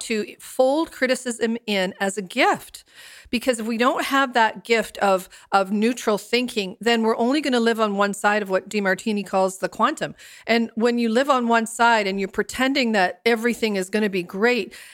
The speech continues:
any little poke is gonna send you for a loop. You're not gonna be able to survive it. And the paradox in itself is that your ability to hold two completely opposing thoughts at the same time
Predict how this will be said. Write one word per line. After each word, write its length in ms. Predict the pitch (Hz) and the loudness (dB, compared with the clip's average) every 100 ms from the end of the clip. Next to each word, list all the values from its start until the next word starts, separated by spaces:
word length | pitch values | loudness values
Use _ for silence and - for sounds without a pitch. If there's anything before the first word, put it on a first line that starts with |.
| - | -4
any 420 | 277 339 359 370 359 | 0 2 2 0 2
little 420 | 294 277 285 277 | 4 4 4 2
poke 600 | 269 - 277 233 165 208 | -4 -2 2 2 2 -4
is 160 | 196 | -4
gonna 180 | 214 202 | -2 -2
send 320 | 190 220 208 | -2 0 0
you 80 | 202 | 0
for 320 | 190 - 190 | -2 2 4
a 60 | 185 | 4
loop. 420 | 175 180 175 - - | 2 0 0 -4 -6
You're 160 | 202 196 | -2 2
not 220 | 202 196 | 2 2
gonna 160 | 208 | 0
be 100 | 202 | 0
able 140 | 190 185 | 0 -2
to 60 | |
survive 500 | 165 - 175 170 165 | -8 -6 -2 0 0
it. 160 | 160 165 _ _ - - | 0 -6 _ _ -20 -10
And 100 | 208 | -4
the 60 | 202 | -4
paradox 500 | - 277 277 240 - | 2 2 4 2 0
in 80 | 208 | -8
itself 560 | 190 - 247 208 190 - | -8 0 2 2 0 -2
is 200 | 196 190 | -2 2
that 260 | 185 - - | 0 0 -2
your 180 | 196 185 | 0 0
ability 400 | 185 240 233 214 | 2 2 2 0
to 80 | |
hold 260 | 185 196 190 | 0 0 -2
two 360 | - 285 302 311 | -2 0 0 0
completely 640 | - 190 269 311 262 208 | -8 -8 -4 -4 0 0
opposing 480 | 175 - 208 202 190 | 0 0 0 0 -2
thoughts 320 | 202 190 - | 0 0 0
at 60 | - | -12
the 60 | |
same 300 | - 196 180 | -8 -4 -4
time 400 | 175 330 320 226 | -2 0 2 0